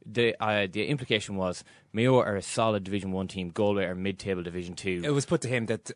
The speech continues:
Speaker 2: uh, local rivalry, there's never anything
Speaker 1: Yeah.
Speaker 2: to choose between the teams.
Speaker 1: Yeah, exactly. And he just, I, I just don't buy that, because, and I think that that's just indicative of the mentality of Mayo now. And Roscommon would have always, the, the entire footballing tradition in Roscommon is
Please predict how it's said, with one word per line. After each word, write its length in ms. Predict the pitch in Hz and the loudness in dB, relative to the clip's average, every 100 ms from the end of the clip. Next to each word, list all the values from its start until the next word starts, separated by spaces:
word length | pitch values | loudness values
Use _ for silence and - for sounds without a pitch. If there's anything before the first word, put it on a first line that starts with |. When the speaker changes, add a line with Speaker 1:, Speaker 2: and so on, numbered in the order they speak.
| - | -12
Speaker 2:
uh, 60 | - | -4
local 340 | 117 127 120 | 2 2 2
rivalry, 480 | 110 110 107 107 104 | 0 0 -2 -4 -6
there's 160 | 98 98 | -6 -4
never 200 | 110 107 | -2 -2
anything 200 | 98 98 | -4 -6
Speaker 1:
Yeah. 80 | 82 | -6
Speaker 2:
to 40 | |
choose 260 | - 107 95 | -6 -8 -8
between 280 | 98 104 | -8 -8
the 60 | 92 | -6
teams. 420 | 110 95 - - | -8 -8 -10 -6
Speaker 1:
Yeah, 160 | 113 98 | 0 0
exactly. 360 | 131 135 110 - | 2 -2 -2 -6
And 100 | 120 | -6
he 60 | 143 | -4
just, 200 | 151 - | -6 -8
I, 220 | 131 139 123 | -8 -8 -4
I 80 | 131 | -4
just 140 | 123 | -2
don't 140 | 113 98 | -4 -2
buy 140 | 92 | -4
that, 160 | 82 - _ - | -6 -16 _ -8
because, 360 | 113 110 - - | -2 -2 -2 -2
and 160 | 113 107 | -2 0
I 100 | 117 | 0
think 200 | 175 123 | 0 -2
that 100 | 127 | -2
that's 180 | 120 | -2
just 240 | - 107 - | -2 -4 -4
indicative 440 | 107 104 107 95 | 0 0 0 0
of 200 | 92 98 | 0 0
the 80 | 92 | 0
mentality 640 | 92 98 98 95 92 85 - - - _ - | -4 0 0 0 -4 -6 -12 -20 -20 _ 2
of 260 | 104 90 | 4 4
Mayo 380 | 101 101 107 107 | 2 6 6 4
now. 220 | 92 85 - | 0 -6 -2
And 220 | 110 101 - - | 0 -2 -6 0
Roscommon 500 | 131 127 190 202 143 | 2 2 2 0 0
would 160 | 117 117 | 0 0
have 180 | 101 - | 0 -2
always, 460 | 127 135 120 95 - | 2 4 4 0 -2
the, 200 | 113 - | -6 -6
the 140 | 104 | -6
entire 320 | 117 135 165 135 | -6 0 0 -2
footballing 560 | - 156 127 110 98 | -6 -4 0 -2 -2
tradition 400 | - 107 110 98 | -6 -6 -6 -8
in 80 | 90 | -8
Roscommon 480 | 92 - 107 98 87 | -10 -8 -6 -6 -6
is 440 | 107 101 85 - | -4 -4 -4 -10